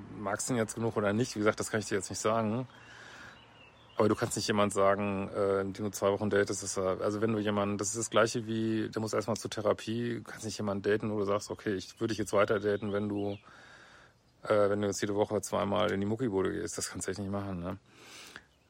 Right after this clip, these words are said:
Äh, ich stell mir manchmal vor, wie es wäre, wenn er etwas größer und kräftiger wäre und denke, "Perfect Match." Ja, aber wir wissen ja, Perfect Match denken wir immer bei den Falschen, ne? Die, überhaupt kein <laughs> Perfect Match. Und wie gesagt, wie viel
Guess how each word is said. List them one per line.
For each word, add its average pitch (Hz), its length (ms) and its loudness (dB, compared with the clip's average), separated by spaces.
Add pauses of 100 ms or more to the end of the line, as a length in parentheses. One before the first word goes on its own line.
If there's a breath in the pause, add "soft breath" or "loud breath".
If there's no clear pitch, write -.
Äh, 117 220 10
ich - 60 2
stell 131 140 6
mir 135 80 8
manchmal 120 280 6
vor, 123 340 6
wie 113 40 4
es 107 140 0
wäre, 123 240 4
wenn 110 80 2
er 101 80 8
etwas 107 260 2
größer 120 280 2
und 110 80 -2
kräftiger 117 440 -2
wäre 113 140 2
und 107 160 -2
denke, 107 640 0
"Perfect 107 420 -2
Match." - 460 -4
Ja, 131 320 -2
aber 107 640 2 (2000 loud breath)
wir - 180 -12
wissen 131 120 -2
ja, 107 60 4
Perfect 117 380 4
Match - 640 0
denken 135 240 2
wir 127 60 2
immer 127 140 0
bei 123 120 4
den 123 120 0
Falschen, 147 440 0
ne? 131 280 0
Die, 107 160 -6 (400)
überhaupt 127 240 -4
kein - 220 -8
<laughs> - 40 -8
Perfect - 540 2 (120)
Match. - 240 -4
Und 123 140 -2
wie 131 60 2
gesagt, 120 300 4
wie 120 100 -4
viel 135 240 -2